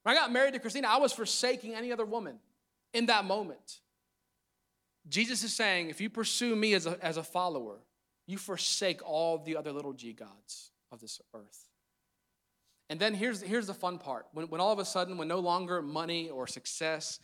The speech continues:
or position or privilege, whatever, is no longer the, the focus, it no longer becomes the end,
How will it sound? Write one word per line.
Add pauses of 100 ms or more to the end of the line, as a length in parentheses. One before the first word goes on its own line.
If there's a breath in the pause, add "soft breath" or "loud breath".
(280 loud breath)
or
position
or
privilege, (140)
whatever,
is
no
longer
the, (160)
the
focus, (1000)
it
no
longer
becomes
the
end,